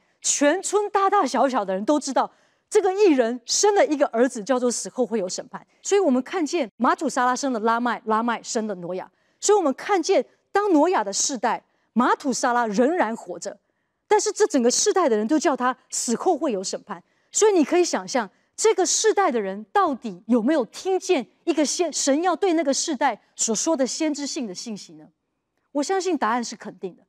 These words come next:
可是你知道神非常的有怜悯，他讲到说死后会有审判。马土沙拉根据圣经来说，可能是整个人类世代活得最长寿的一个人，他活到九百六十九岁，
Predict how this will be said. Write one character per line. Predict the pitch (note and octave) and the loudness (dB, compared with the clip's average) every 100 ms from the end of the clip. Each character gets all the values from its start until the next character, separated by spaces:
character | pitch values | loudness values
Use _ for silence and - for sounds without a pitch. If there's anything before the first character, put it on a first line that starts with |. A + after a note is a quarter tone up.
| _ _ _ _ | _ _ _ _
可 | - | -2
是 | D#4 G4+ C#4+ | 0 0 0
你 | C4 | 0
知 | B3+ F4 | 0 0
道 | F#4 | -2
神 | - - B3+ | 0 -2 -2
非 | C4 F#4 | 0 0
常 | G4 C4+ | 0 -2
的 | A#3+ | -2
有 | A3 F3+ | -4 -6
怜 | F3 | -8
悯， | G3 G3 _ _ _ _ - - _ - | -10 -12 _ _ _ _ -6 -6 _ -6
他 | G4+ | -6
讲 | - D#4 G#3+ | -2 -2 0
到 | D#4+ C#4+ | -2 -2
说 | C#4 C4+ | -2 -2
死 | - A3+ | -2 -6
后 | - D4+ | -2 -2
会 | D#4 | -2
有 | A#3 | -4
审 | G#3+ F#3+ F#3 | -4 -8 -6
判。 | G3 - _ - | -8 -8 _ -2
马 | B3 F4+ | 0 0
土 | D4+ | -2
沙 | B3 D#4 | -2 0
拉 | C#4+ C4+ | 2 2
根 | E4+ E4 | 0 -2
据 | E4 | -2
圣 | - D#4+ | -2 -2
经 | B3 C4+ | -2 -2
来 | F#3+ | -4
说， | F#3 A3 G3+ _ | -4 -6 -6 _
可 | - A#3+ | -6 -2
能 | A3+ | 0
是 | B3+ E4 | -2 -4
整 | - C4+ G#3 | -2 -2 -2
个 | A3+ A3 | -2 0
人 | A3+ C#4 | -2 0
类 | D4+ | -2
世 | - D4 | -2 -4
代 | A#3 G#3+ - _ | -2 -2 -4 _
活 | - A3+ | -6 -2
得 | A3+ | 0
最 | B3 - E4+ | 0 -2 -2
长 | - - F#3+ | -4 -8 -8
寿 | - B3 | -6 -6
的 | G3 | -6
一 | G#3 | -12
个 | E3+ | -12
人， | E3 | -12
他 | A#3+ | -14
活 | - G3 | -10 -6
到 | B3 | -6
九 | - F#3 | -6 -10
百 | F#3+ E3+ | -8 -8
六 | G#3 | -8
十 | F#3 E3 | -8 -16
九 | - | -20
岁， | - F3+ | -18 -20